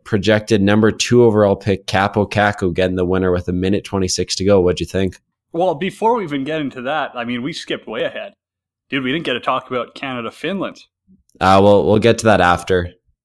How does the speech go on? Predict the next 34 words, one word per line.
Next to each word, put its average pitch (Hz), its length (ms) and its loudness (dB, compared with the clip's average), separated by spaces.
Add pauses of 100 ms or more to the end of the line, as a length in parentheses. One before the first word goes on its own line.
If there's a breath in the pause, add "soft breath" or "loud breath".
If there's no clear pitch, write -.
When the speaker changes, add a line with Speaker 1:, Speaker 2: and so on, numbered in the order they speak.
(600)
Speaker 2:
Okay, 110 300 -6
we'll 120 160 -8
get 127 160 -8
to - 80 -20
that 110 140 -6
after, 98 360 -12
I 101 120 -12
guess. 98 480 -20
Adam 110 320 -10
Speaker 1:
Yeah, 76 100 -4
we'll 92 120 2
Speaker 2:
says 90 60 -6
Speaker 1:
do 104 60 2
our 101 120 8
Speaker 2:
Adam's 90 100 2
Speaker 1:
Hockey 95 220 4
Speaker 2:
making 92 80 -2
Speaker 1:
Canada, 92 680 4
Speaker 2:
tonight. 101 300 -12
Speaker 1:
we'll 101 140 -4
rip 104 220 4
our 101 120 4
Hockey 92 300 0
Canada 85 420 0
guys 82 260 0
after 82 300 -2
this. 82 340 -6 (240)
Speaker 2:
Love 107 220 -8
'em. 110 80 -16 (340 soft breath)
Uh, 127 320 0 (160)
what 165 140 -2
a - 100 -8
gold 127 240 -4
medal 101 240 -8